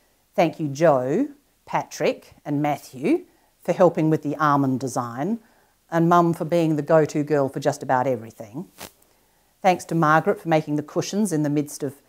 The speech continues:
family hardships, and Inner Green for developing such a great way to reuse plastic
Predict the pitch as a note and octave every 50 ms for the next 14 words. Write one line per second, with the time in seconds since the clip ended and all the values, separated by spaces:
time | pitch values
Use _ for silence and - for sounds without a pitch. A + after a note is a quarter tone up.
0 | _ _ _ _ _ - G3 E3+ E3 D#3+ D#3 D3+ C#3+ - D#3 C#3+ C3+ C3 C3 -
1 | - D3 D#3+ - - - - - _ _ _ _ _ D3+ D#3+ D#3 - G#3+ C4 B3+
2 | G#3+ G#3 F3+ D#3+ D3 C#3+ D3+ D#3 - - E3+ D#3 D#3 C#3+ F3 E3 F3+ G3+ G3 -
3 | A#3 A3+ A#3 A#3+ A#3+ - _ _ _ - - - - - - D#3+ D#3+ D3+ - F3
4 | E3+ G3 A3+ B3 A#3 - - C#3+ C#3+ B2+ B2 B2+ C3+ C3+ - F3 F3 F3 F3+ F3
5 | F3+ G3 G3+ G3+ G3+ _ _ A3 A3 - - - B3